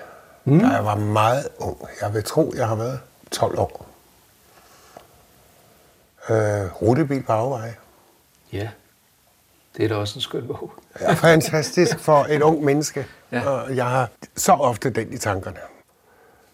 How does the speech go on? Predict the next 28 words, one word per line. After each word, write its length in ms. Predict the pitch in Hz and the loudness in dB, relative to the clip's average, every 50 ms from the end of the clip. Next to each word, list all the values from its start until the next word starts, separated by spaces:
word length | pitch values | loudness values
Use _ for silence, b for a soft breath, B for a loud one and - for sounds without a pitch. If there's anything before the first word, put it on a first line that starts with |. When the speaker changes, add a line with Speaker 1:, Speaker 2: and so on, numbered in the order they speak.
| b b b b b b _ _ _ _ _ _ _ _ _ _ _ _ _ _ _ _ _ _ _ _ _ _ - - | b b b b b b _ _ _ _ _ _ _ _ _ _ _ _ _ _ _ _ _ _ _ _ _ _ -6 0
Speaker 2:
Men 160 | 139 139 131 | 0 4 4
ofte, 180 | 131 123 - - - - - - - | 2 2 0 -6 -14 -14 -10 -4 0
det 100 | 139 139 | 2 2
er 60 | 143 | 2
jo 80 | 143 | 2
fantastisk. 640 | 131 - 143 131 110 127 135 131 - 131 117 - - - B B B B B B | 2 0 0 2 2 2 2 0 0 -6 -6 -8 -8 -10 B B B B B B
Øhm, 500 | 120 120 117 113 110 110 107 110 113 110 | -2 -2 0 0 0 0 0 -2 -2 4
der 80 | - 139 | 6 6
er, 260 | 139 135 135 139 135 | 8 8 8 6 4
der 200 | - 131 - 135 | 2 4 4 4
er 180 | 135 127 135 | 4 4 2
faktisk 380 | 139 - 131 120 - - 110 101 | 2 2 0 -2 -2 -4 -4 -2
ret 140 | 123 120 - | -2 0 0
mange 220 | 120 113 120 123 | 0 0 0 -2
beskrivelser, 600 | - - 117 - - - 113 101 - 123 - - 117 | -2 -2 -4 -2 0 -2 -2 -2 -2 -6 -4 -2 -2
meget, 100 | 107 113 120 135 143 | 0 0 0 0 0
meget, 80 | 139 | 0
meget 180 | 135 131 127 - | 0 0 -2 -2
enkle 280 | - 139 127 - - 127 | -2 -4 -4 -2 -4 -4
beskrivelser. 500 | 117 - - - 127 113 110 107 - 110 | -4 -4 0 0 0 0 0 -2 -2 -2
Det 80 | 123 120 | -2 0
kan 100 | 131 120 | 2 2
være, 100 | 135 135 | 4 4
at 40 | 135 | 4
jeg 60 | 135 | 4
vil 60 | 127 | 2
blive 200 | - 131 131 113 | 2 2 2 4
voldsomt 380 | 110 123 131 - - 139 117 | 4 4 4 4 0 -2 -4